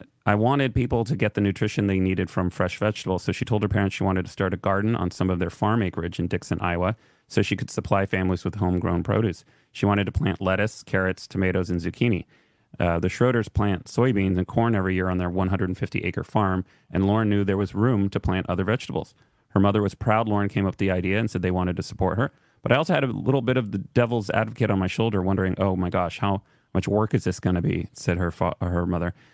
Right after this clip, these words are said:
Uh, plenty, in fact, but Schroeder s-, soon learned that her daughter was up to it. Uh, Lauren had raised rabbits and lambs in four H in her F F A club, and, but she had never tried her hand at planting vegetables. She did a lot of research online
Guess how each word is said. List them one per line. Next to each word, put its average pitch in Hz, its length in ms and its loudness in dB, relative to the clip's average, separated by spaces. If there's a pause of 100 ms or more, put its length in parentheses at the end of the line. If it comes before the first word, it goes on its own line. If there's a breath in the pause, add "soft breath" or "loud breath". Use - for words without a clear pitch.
(200 soft breath)
Uh, 90 120 4
plenty, 123 340 2
in 90 80 -2
fact, - 240 -4
but - 120 -2
Schroeder 107 240 2
s-, - 120 -6
soon - 420 0
learned 101 200 2
that 95 80 0
her 92 80 0
daughter 95 320 0
was 90 280 -4
up 117 180 0
to 117 160 2
it. 120 140 -2 (540)
Uh, 87 140 2
Lauren 101 280 2
had 95 140 0
raised 98 320 0
rabbits 104 380 0
and 95 100 2
lambs 95 280 2
in 90 80 0
four 92 220 0
H 95 280 -2
in 85 160 -2
her 87 240 -2
F 90 160 -4
F 82 220 -4
A 92 160 2
club, 87 400 -2
and, 80 100 -2
but 82 160 -4
she - 80 -2
had 85 80 2
never 90 200 0
tried 87 360 -2 (280 soft breath)
her - 100 -2
hand 92 180 2
at 92 80 -4
planting 90 340 2
vegetables. 87 460 -2
She - 140 -4
did 92 140 0
a 92 60 2
lot 87 160 0
of 87 60 -4
research 92 320 -2
online 90 560 0